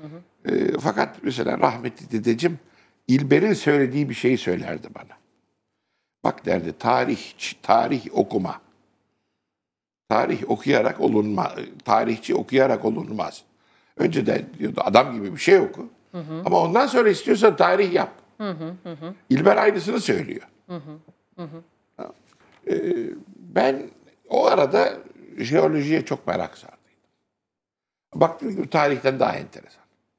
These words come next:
Speaker 2: Ondan dolayı
Speaker 1: Aslında çok daha durağan gibi görünüyor karşılaştırıldığı zaman. Size ne açıdan enteresan geldi?
Speaker 2: E, e, enter-
Speaker 1: Çünkü neticede yüzyıllar, bin yıllar boyunca sabit kalan aslında, sabit görünen ya da en azından
Speaker 2: Bak,
Speaker 1: gözle.
Speaker 2: şimdi sen bam teline bastın.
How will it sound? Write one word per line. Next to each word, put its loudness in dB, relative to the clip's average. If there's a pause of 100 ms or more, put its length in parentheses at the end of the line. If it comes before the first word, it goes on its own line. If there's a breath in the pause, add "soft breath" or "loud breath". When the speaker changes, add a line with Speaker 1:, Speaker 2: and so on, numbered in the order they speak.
(1120)
Speaker 2:
Ondan 0
dolayı 8
Speaker 1:
Aslında 0
çok -4
daha 0
durağan -2
gibi -4
görünüyor -2
karşılaştırıldığı -6
zaman. -4
Size -4
ne -2
açıdan -4
enteresan -6
geldi? -6 (200)
Speaker 2:
E, 2
e, -8 (500)
enter- 0
Speaker 1:
Çünkü 2
neticede -2
yüzyıllar, -2
bin -4
yıllar 0
boyunca -2
sabit -2
kalan 2
aslında, -6
sabit -4
görünen 0
ya -4
da -2
en -2
azından -4
Speaker 2:
Bak, 8
Speaker 1:
gözle. -4
Speaker 2:
şimdi 6
sen 2
bam 6
teline 2
bastın. -2